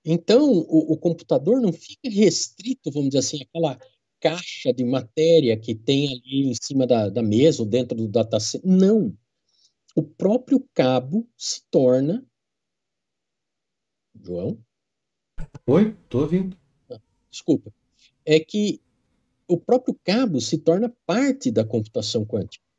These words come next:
Speaker 1: O próprio, a própria comunicação em si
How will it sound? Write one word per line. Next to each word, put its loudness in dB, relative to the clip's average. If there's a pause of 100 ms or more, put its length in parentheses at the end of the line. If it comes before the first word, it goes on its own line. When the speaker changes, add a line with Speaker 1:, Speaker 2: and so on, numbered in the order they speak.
(220)
Speaker 1:
O -20
próprio, 0 (140)
a -16
própria -2
comunicação 4
em 4
si -4